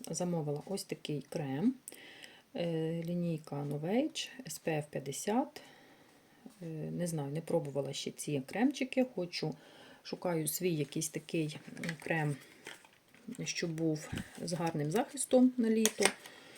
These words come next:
Раніше брала, е, від Avon, користувалась, але трохи вони такі на літо зажирні для моєї жирної шкіри, тому поки що шукаю щось таке легше. Ось так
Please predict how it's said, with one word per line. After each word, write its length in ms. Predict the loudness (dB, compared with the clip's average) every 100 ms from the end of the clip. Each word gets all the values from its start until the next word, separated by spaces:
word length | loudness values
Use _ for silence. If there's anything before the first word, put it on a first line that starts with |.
| -14 -14 -12 -4
Раніше 420 | 0 2 2 0
брала, 480 | 0 2 2 0 -2 -6
е, 40 | -6 -2 0 0 -2
від 140 | 0 4
Avon, 440 | 4 8 8 8 6 -4 -2
користувалась, 800 | -2 -2 0 2 2 2 0 -4
але 460 | -4 -2 0 0 -4 -8 -4
трохи 260 | -2 0
вони 160 | -2 -2
такі 280 | -4 -2 -2
на 120 | 0
літо 380 | -2 0 -2 0 4 4
зажирні 580 | 4 4 4 4 4 2 -8 -20 -20 -20 _
для 200 | -2 0
моєї 440 | 0 0 0 -2 2
жирної 300 | 2 2 -2
шкіри, 420 | -4 0 0 0
тому 460 | -2 -2 0 0
поки 280 | -2 -4 -4
що 200 | -6 -2
шукаю 640 | -2 -2 -2 0 0 -2 -4 -12 -12
щось 300 | -4 -4 -4
таке 220 | -2 2
легше. 460 | 4 2 -2 -6
Ось 100 | -6
так 160 | -6 -8